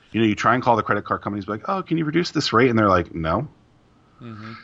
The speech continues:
Speaker 1: And so you just have to find a way and, you know, hustle your way through it and figure out how you can, how you can continue to, to get through that. Because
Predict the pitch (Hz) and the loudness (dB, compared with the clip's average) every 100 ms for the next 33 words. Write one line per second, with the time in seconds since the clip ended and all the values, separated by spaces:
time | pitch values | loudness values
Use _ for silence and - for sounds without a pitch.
0 | _ _ _ 107 104 107 110 143 120 117 | _ _ _ 0 4 4 4 2 2 0
1 | 131 - 85 127 87 82 104 95 104 98 | 0 0 0 2 2 2 0 0 -4 -4
2 | 107 95 101 - 110 - 104 104 98 92 | 0 0 0 0 0 2 2 2 2 2
3 | - 123 135 98 101 101 - 107 113 95 | 0 2 4 2 0 -8 -2 0 4 6
4 | 82 117 - _ _ _ _ _ _ - | 6 4 -2 _ _ _ _ _ _ -4
5 | - 107 98 110 110 110 110 - - 95 | 2 4 4 0 -2 -6 -8 -10 -2 -2
6 | 98 101 113 117 104 95 95 98 98 104 | -2 -4 -4 -2 -2 -2 0 0 0 0
7 | 104 - 101 104 85 82 85 113 - _ | 0 0 0 0 0 2 4 2 -2 _
8 | _ _ _ 120 131 165 143 135 | _ _ _ 0 4 4 4 2